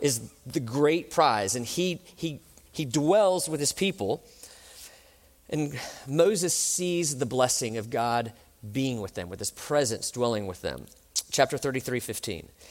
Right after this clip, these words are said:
"And he said to him," if you, this is Moses, "If your presence will not go with me, do not bring us up from here." So what do you, he, he doesn't care about the promised land even. What he wants is God's pre-, presence. If you're gonna send us to the promised land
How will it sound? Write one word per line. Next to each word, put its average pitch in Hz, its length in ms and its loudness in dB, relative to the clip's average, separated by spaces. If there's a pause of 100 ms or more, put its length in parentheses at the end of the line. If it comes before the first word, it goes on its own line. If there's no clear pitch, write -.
(220)
"And 147 120 2
he 151 60 4
said 165 420 2
to 139 60 2
him," 104 260 -2
if - 160 -2
you, - 60 -14 (180)
this 120 140 -2
is 120 180 -4 (340)
Moses, 104 560 0 (380)
"If 143 220 0
your 233 160 2
presence 208 600 2
will 151 80 2
not 160 220 4
go 156 160 6
with 170 340 4
me, 92 280 -6 (460)
do 240 180 4
not 233 260 4
bring 202 220 4
us 165 120 0
up 156 140 2
from 110 180 -6
here." 95 200 -10 (1040)
So - 140 0
what 208 100 8
do 226 60 2
you, - 80 -2
he, 180 140 2
he 220 120 2
doesn't 247 180 2
care 247 140 6
about 214 140 4
the 151 60 -6
promised 226 500 2
land 131 240 2
even. 120 240 -2 (180)
What 165 120 2
he 151 80 4
wants 185 400 2
is 151 80 0
God's 147 240 4
pre-, 170 260 2 (100)
presence. 131 360 0
If - 180 -6
you're 185 60 2
gonna 262 140 4
send 233 360 2
us 233 140 2
to - 80 -4
the 185 80 0
promised 180 440 2
land 214 340 0